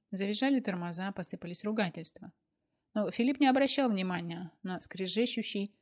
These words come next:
железный поток, глядя только в одну сторону, в сторону ее такси. Он даже не успел понять, что случилось. Просто его тело взлетело, потом рухнуло.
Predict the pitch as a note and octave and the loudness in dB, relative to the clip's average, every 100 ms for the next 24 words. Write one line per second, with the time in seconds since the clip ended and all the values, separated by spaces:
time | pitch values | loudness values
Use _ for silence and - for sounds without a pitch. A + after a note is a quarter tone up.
0 | _ _ - G#3 A#3+ D4+ C#4 C4 B3+ G#3+ | _ _ -2 2 2 4 2 4 4 2
1 | F#3 F#3+ F3+ F3+ F3 B3+ C4 G3+ F3+ F#3+ | 0 -2 -4 -2 0 0 2 0 0 -4
2 | - F3 E3 E3 G3 - - A3+ A3+ G#3+ | -2 -2 -2 -8 -12 -10 -2 0 2 0
3 | F#3+ E3 D#3+ F3 - E3+ E3+ - _ _ | -4 -8 -8 -12 -12 -12 -14 -18 _ _
4 | _ _ _ _ _ _ - G3 G#3+ A3+ | _ _ _ _ _ _ -6 -2 2 4
5 | C4+ C4+ G#3+ G#3+ A#3+ A3 - F#3 - F#3 | 4 4 4 4 4 4 0 -6 -6 -6
6 | - F3 E3 - - _ _ _ _ _ | -4 -4 -6 -10 -18 _ _ _ _ _
7 | _ _ - A#3 C4 C#4 B3 B3+ B3+ B3+ | _ _ -4 0 2 4 6 6 4 4
8 | B3+ A#3 C#4+ C#4 G3+ E3 F3 F#3 A#3 C4 | 6 4 2 2 -2 -2 -4 0 4 6
9 | A3 - E3+ D#3 F3+ | 6 2 -6 -10 -12